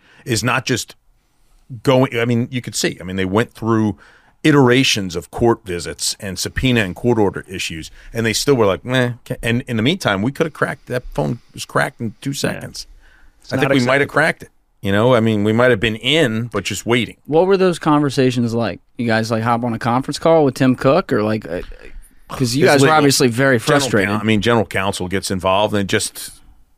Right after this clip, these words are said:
Speaker 1: distracts and diverts and deflects. 'Cause that person's listening to the boss. He's listening to the guy who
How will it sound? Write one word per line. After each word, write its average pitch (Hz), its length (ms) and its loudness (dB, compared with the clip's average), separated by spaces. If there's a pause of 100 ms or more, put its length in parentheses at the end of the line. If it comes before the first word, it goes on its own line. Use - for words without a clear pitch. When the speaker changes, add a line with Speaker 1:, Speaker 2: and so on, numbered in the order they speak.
(300)
Speaker 1:
distracts - 720 -4 (320)
and 107 100 -4
diverts 110 600 -2 (500)
and 104 100 -4
deflects. - 580 -4 (880)
'Cause 98 200 -2 (260)
that 117 180 -2
person's 107 360 -4
listening 113 340 -4
to 131 80 0
the 127 60 -4
boss. - 400 -2
He's 104 180 -12
listening 117 280 -2
to 113 60 0
the 107 60 0
guy 113 200 0
who 113 280 -2